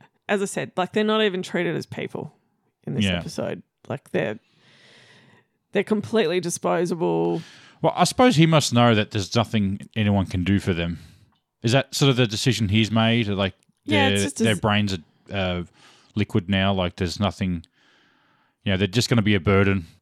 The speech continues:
Speaker 2: on their families and stuff for the rest of their life.
Speaker 1: Well, the whole thing was is that the ones that were in the hospital didn't have families.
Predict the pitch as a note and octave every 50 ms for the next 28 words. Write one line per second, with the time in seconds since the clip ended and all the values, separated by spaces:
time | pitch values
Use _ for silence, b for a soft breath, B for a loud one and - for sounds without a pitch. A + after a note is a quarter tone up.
0 | _ - - G2+ G2 G2 F#2+ - - G#2+ G2 G#2 G#2+ G#2+ G2+ F#2+ G2 F#2+ - -
1 | A2 G2 - - F#2+ F#2+ F#2+ F2+ F2 _ - E2+ G#2 F#2+ - - F#2+ G2 G2 F#2
2 | F#2 F#2 G2 G2+ G2 - - - - - G#3+ A3+ A3+ A3+ A3 A3 G#3+ A3+ G#3 F3+
3 | F3 F3 F3 F3+ F#3+ - F#3+ E3 - - F#3+ E3 F3 F3 F3+ F3+ - F3+ - -
4 | D#3+ D#3+ E3+ D#3+ F#3 F#3 F3+ - - - F3 F#3 F3+ E3+ F3+ E3 - F#3 - F3+
5 | F3+ F3+ - - - - - - - - - - - - -